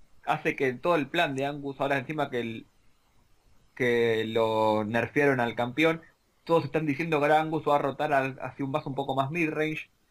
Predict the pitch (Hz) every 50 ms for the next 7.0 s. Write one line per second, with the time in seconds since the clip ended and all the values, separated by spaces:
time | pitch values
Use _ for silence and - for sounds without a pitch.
0 | _ _ _ - _ _ _ _ _ _ _ _ - 131 147 143 139 151 151 165
1 | 175 185 170 165 156 165 - - - - 160 139 131 131 127 127 - - - 160
2 | 151 156 147 147 156 165 151 - 135 110 - 147 131 131 - 175 156 147 123 117
3 | 120 123 - _ _ _ - 113 113 101 104 107 104 98 - - _ _ - -
4 | 156 147 156 160 156 156 139 - - _ _ _ _ _ _ _ _ _ _ -
5 | - - 160 151 151 151 - 147 139 - 131 147 143 139 131 123 120 117 - 160
6 | 143 131 131 123 131 131 139 143 147 147 143 131 - 120 113 113 107 98 104